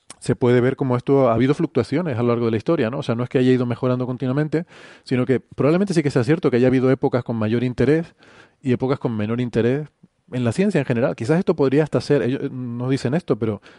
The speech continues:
me pregunto yo ahora, y les pregunto a ver si comparten la opinión, a lo mejor esto podría ser un indicador de interés por la ciencia en general, por la observación científica, por el empirismo, estas fluctuaciones en el detalle del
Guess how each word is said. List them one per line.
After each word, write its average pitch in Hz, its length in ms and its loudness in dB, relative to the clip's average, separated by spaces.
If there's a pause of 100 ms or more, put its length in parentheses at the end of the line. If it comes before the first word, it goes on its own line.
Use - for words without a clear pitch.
(160)
me 113 140 -2
pregunto 123 320 -2
yo 131 120 2
ahora, 147 320 0
y 110 200 -8
les 117 180 -4
pregunto 117 400 -2
a 113 140 2
ver 110 120 -2
si 110 360 0 (180)
comparten 117 440 -6
la 117 40 -2
opinión, 120 300 -4 (280)
a - 60 -4
lo 120 80 2
mejor 147 260 0
esto 202 220 0
podría 143 300 2
ser 143 100 -4
un 143 80 -2
indicador 135 460 0
de 135 80 4
interés 127 460 0 (120)
por 117 140 -4
la 120 100 0
ciencia 143 400 0
en 110 80 -2
general, 123 400 -4 (580)
por 110 240 -4
la 113 120 2
observación 110 840 -4
científica, 120 520 -4
por 107 160 -2
el 110 60 -4
empirismo, 113 560 -4 (440)
estas 110 240 -2
fluctuaciones 120 680 0
en 107 240 -4
el 110 160 -2
detalle 113 380 0
del 107 260 -4